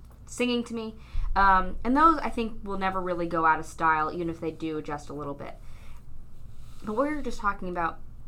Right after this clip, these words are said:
about things that maybe are not as common anymore, but they're not obsolete.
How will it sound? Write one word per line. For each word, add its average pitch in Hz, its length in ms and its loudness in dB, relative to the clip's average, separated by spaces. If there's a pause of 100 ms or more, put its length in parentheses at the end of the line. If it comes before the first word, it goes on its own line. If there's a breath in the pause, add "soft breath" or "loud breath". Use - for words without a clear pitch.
about 170 680 -8
things 175 200 -4
that 175 120 -8
maybe 170 360 -2
are 165 260 -2
not 208 220 8
as 196 100 -6
common 220 420 8
anymore, 170 400 -2
but 160 160 -10
they're 160 120 -4
not 180 160 4
obsolete. 147 640 -4